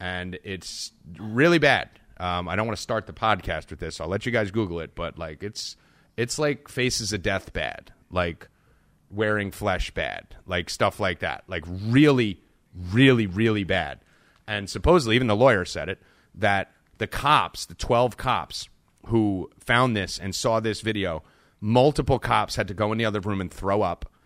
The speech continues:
uh, there was ten of the twelve police officers who saw the video were dead within a month. Um, a couple of them, and this you can go search. This is in the New York Times and stuff like that.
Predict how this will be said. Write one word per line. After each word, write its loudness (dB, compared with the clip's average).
uh, -2
there -2
was -4
ten 2
of -2
the -2
twelve 0
police -2
officers -6
who 0
saw 2
the 0
video 0
were -2
dead 0
within -6
a -6
month. -12
Um, -4
a -8
couple 4
of 4
them, -2
and 2
this 2
you 0
can -6
go 0
search. -2
This -4
is -4
in -2
the -2
New 0
York -2
Times -6
and -10
stuff -4
like -6
that. -6